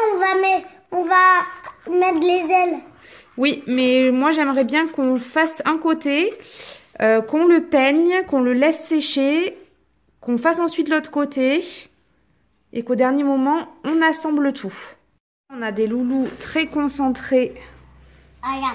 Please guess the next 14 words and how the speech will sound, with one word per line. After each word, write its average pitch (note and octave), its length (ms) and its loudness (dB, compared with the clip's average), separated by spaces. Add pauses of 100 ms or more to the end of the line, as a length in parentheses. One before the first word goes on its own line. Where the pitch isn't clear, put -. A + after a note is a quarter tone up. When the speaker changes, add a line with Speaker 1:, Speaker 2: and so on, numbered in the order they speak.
(100)
Speaker 1:
peinture. A3+ 580 -18 (320)
Speaker 2:
Ouais, G#3+ 260 0
Speaker 1:
Parce C4 120 -8
Speaker 2:
sur B3+ 140 4
Speaker 1:
que A#3 60 4
Speaker 2:
le A#3 120 6
Speaker 1:
vous A3+ 100 0
Speaker 2:
corps. C4 280 4
Speaker 1:
voyez F4+ 240 0 (3000)
bien. G3+ 80 -8
Speaker 2:
Waouh, A#3 400 4
Sacha, A#3 340 -2
c'est E4 160 -4
bien. A#3+ 260 2